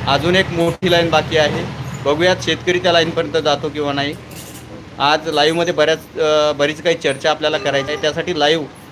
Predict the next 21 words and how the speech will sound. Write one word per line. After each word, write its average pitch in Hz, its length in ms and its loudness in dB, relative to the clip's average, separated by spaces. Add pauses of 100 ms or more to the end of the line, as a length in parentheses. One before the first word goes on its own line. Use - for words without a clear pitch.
(220)
अ, 139 240 4
सव्वा 143 280 2
नऊ, 160 160 0
साडेनऊला 147 680 0 (1300)
होईल. 156 380 -2 (2250)
साहेब, 156 160 4
फोन 165 340 -2
घेणं 170 220 2
शक्य 165 300 0
होत 165 140 6 (100)
नाही 165 160 2
कारण 156 280 0
कामामुळं 160 520 2
एवढे 160 520 4 (320)
चारशे 147 280 2
पाचशे 165 320 0
फोन 160 240 0
कॉल 165 220 0
घेणं 147 180 0
शक्य 156 300 -2
नाही. 160 180 2